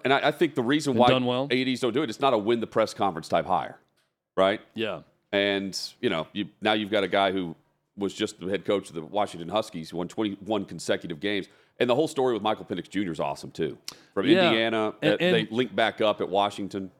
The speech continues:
Speaker 2: And when Jimmy Sexton's your agent, you're gonna be able to network, and it's Alabama, to get some Southern
Speaker 1: Yeah.
Speaker 2: guys on your staff that have recruiting ties i-, in the South. So I don't think that's gonna be a big issue. But you also have to balance that with, you want your guys to join you.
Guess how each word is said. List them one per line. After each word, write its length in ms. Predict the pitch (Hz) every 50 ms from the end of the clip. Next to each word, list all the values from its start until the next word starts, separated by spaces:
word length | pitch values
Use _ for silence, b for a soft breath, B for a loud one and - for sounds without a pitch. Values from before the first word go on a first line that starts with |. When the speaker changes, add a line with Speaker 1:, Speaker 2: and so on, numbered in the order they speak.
| _ _ -
Speaker 2:
And 140 | 170 160 160
when 100 | 170 160
Jimmy 280 | 131 190 226 233 175
Sexton's 500 | - - 170 170 165 - - 147 139 117
your 160 | 131 123 120
agent, 420 | 120 127 139 143 127 143 151 139 147
you're 140 | 147 165 156
gonna 240 | - 214 226 156
be 220 | 139 127 135 127 131
able 180 | 127 117 117
to 80 | 107 107
network, 600 | 104 110 120 123 131 - 107 104 101 101 107 -
and 100 | 120 120
it's 140 | 117 113 -
Alabama, 600 | 131 123 123 117 113 107 120 123 127 123 123 120 113
to 100 | 117 110
get 320 | 110 110 131 131 127 -
some 240 | - - 127 117 110
Southern 500 | - - - 135 127 120 123 123 120 117
Speaker 1:
Yeah. 40 | 110
Speaker 2:
guys 600 | 120 117 117 117 117 117 120 120 123 113 - -
on 220 | 117 120 117 117
your 100 | 117 113
staff 580 | - - - 120 113 117 127 139 143 - - - b b b b b b b b
that 120 | 123 127
have 220 | 123 135 131 127 117
recruiting 400 | 123 - - 135 131 131 131 131
ties 500 | - 135 131 131 131 135 135 131 - -
i-, 100 | 123 - -
in 140 | 131 127
the 80 | 123 117
South. 380 | - - 123 120 123 127 135 131
So 280 | - 135 127 120 123 -
I 80 | 139
don't 140 | 170 175 151
think 160 | 160 147 120
that's 200 | 120 131 135 - -
gonna 120 | 143 139
be 160 | 127 131 135
a 40 | 127
big 160 | 123 120 110 123
issue. 400 | 131 139 - 151 156 165 170 - B B B B B B B B
But 160 | 156 165 -
you 80 | 180 185
also 220 | 226 254 233 226
have 80 | 175 -
to 80 | 151
balance 320 | 135 143 151 190 208 - -
that 180 | 160 147 139
with, 160 | 135 147 135 139
you 80 | 175
want 240 | 202 247 262 202 -
your 100 | 202 214
guys 360 | 165 165 165 180 196 196 180
to 80 | - 147
join 360 | 127 131 151 175 214 254 208
you. 120 | 113 -